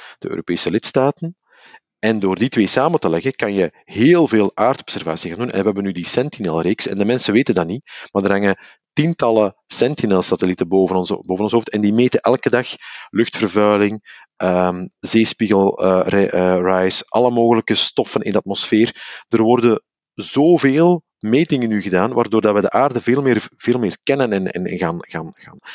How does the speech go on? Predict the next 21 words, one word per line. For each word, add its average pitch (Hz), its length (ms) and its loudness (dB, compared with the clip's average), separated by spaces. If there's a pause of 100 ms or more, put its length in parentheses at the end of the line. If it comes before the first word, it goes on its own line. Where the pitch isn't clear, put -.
(120)
gaan, 80 220 -6
gaan, 80 260 -4
gaan - 440 -6
leren 131 220 4
kennen 90 200 0
en 87 60 -4
de 85 60 -4
processen - 360 -2
gaan 92 120 -6
on-, 85 180 -8
gaan 80 200 -10
begrijpen. 95 520 -2 (880)
En 98 140 -4
daar 135 180 2
loopt 127 240 0
Europa 120 500 2
mijlenvel-, 92 880 0
mijlenver 92 720 0
voor 104 240 0
op - 220 -12
andere, 92 320 -4